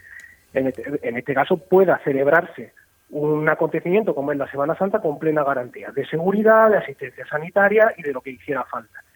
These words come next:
Yo todo el tema este de mesas cofrades, de posicionamiento en torno a las carreras oficiales, todo esto, al final son caladeros de votos que tampoco yo creo que, a, que, que les reporte mucho, ¿no? Bueno,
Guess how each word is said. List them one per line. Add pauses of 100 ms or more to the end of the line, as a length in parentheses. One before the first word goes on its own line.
(220)
Yo
todo
el
tema
este
de
mesas
cofrades,
de (300)
posicionamiento
en
torno
a
las
carreras
oficiales,
todo
esto,
al
final
son
caladeros
de
votos (840)
que
tampoco
yo
creo
que,
a, (540)
que,
que
les
reporte
mucho,
¿no?
Bueno,